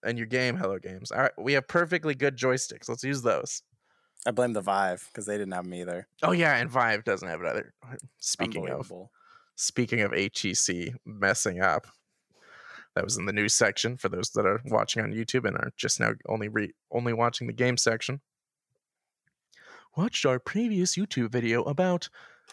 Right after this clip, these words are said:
Speaker 1: uh, the H T C Vive's Suite to know what we're talking about.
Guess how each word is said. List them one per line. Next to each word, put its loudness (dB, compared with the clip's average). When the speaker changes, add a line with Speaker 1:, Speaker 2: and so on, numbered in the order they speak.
Speaker 1:
uh, 2
the -2
H 0
T -2
C -2
Vive's 2
Suite 0
to 0
know 4
what 2
we're 2
talking 0
about. 0